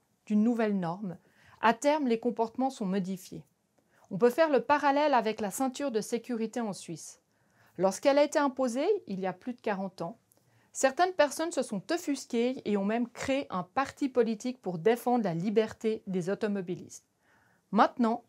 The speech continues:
il ne paraît pas du tout choquant que la ceinture de sécurité, devant et derrière, soit obligatoire. Le pouvoir des autres, au sens large, est crucial également. Ce que l'on observe autour de nous,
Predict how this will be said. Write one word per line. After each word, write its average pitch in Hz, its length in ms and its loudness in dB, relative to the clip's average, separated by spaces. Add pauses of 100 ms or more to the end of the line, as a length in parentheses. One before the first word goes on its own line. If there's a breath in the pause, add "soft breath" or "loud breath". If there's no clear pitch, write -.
(420)
il 226 140 2
ne 214 80 2
paraît 208 320 2
pas 370 240 4
du 302 120 2
tout 294 140 -4
choquant 247 380 2
que 262 100 -2
la 190 140 2
ceinture 233 400 -2
de 214 80 -2
sécurité, 208 760 -4 (140)
devant 190 540 2 (140)
et 302 120 4
derrière, 185 580 2 (160)
soit 240 300 -4
obligatoire. 185 800 -6 (520)
Le 202 140 4
pouvoir 311 460 6
des 220 220 2
autres, 247 520 4
au 202 100 -2
sens 175 360 -8
large, 202 480 0
est 202 120 -6
crucial 220 540 -4
également. 160 480 -10 (720)
Ce - 120 -2
que 214 140 4
l'on 233 220 6
observe 339 420 4
autour 277 260 -2
de 233 120 0
nous, 220 260 0